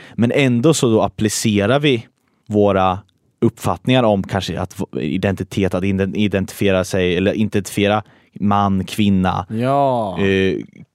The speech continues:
Speaker 1: klass, kön och så vidare, att det liksom finns kvar i de här virtuella världarna. Det, det är en jätteinter-, det är en jätteintressant artikel och det finns
Speaker 2: Mm,
Speaker 1: jättemycket
Speaker 2: mm.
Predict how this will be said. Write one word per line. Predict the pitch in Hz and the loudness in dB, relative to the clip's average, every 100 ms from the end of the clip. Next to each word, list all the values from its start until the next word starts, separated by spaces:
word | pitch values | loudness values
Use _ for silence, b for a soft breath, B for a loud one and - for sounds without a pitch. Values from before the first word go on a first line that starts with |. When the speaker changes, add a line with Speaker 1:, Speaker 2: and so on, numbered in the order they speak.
| - | -2
Speaker 1:
klass, | 120 110 - - | 0 0 -4 -8
kön | - - 104 98 95 | -6 -2 0 2 0
och | 92 | -2
så | 95 | -2
vidare, | 95 95 | 0 0
att | 101 | 0
det | 110 | 0
liksom | 104 - 98 | 0 -2 -4
finns | - 98 - | -2 -4 -6
kvar | - 143 139 117 98 | 0 4 6 4 2
i | |
de | 98 95 | 0 0
här | 90 | -2
virtuella | 92 92 92 95 | -4 -2 -2 0
världarna. | 104 104 | 0 0
Det, | 131 | 0
det | 143 | 2
är | 147 | 2
en | |
jätteinter-, | 160 175 - 123 123 135 127 | 2 0 0 -2 0 0 2
det | 139 | 2
är | |
en | |
jätteintressant | 147 147 127 123 139 156 - | 2 2 0 0 0 -2 -4
artikel | - 98 107 | -8 -4 -2
och | 110 | 0
det | |
finns | 139 165 | 2 2
Speaker 2:
Mm, | 131 | 2
Speaker 1:
jättemycket | 120 175 180 | 2 0 2
Speaker 2:
mm. | 117 | 2